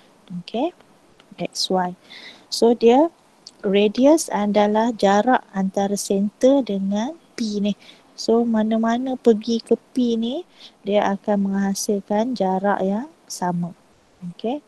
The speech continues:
pusing dah mana pun R. So, P ni dia boleh merata-rata. Semua mewakili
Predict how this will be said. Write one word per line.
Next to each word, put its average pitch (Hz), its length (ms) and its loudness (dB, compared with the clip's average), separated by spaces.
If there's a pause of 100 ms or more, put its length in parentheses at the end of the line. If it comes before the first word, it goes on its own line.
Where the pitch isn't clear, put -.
(100)
pusing 208 400 -6
dah 180 160 -6
mana 180 320 -4
pun 175 400 -8
R. 175 240 -8 (800)
So, 233 240 0
P 247 480 0
ni 262 160 -4
dia 226 160 2
boleh 214 240 -2
merata-rata. 196 880 -2 (2250)
Semua 233 560 -4
mewakili 196 880 0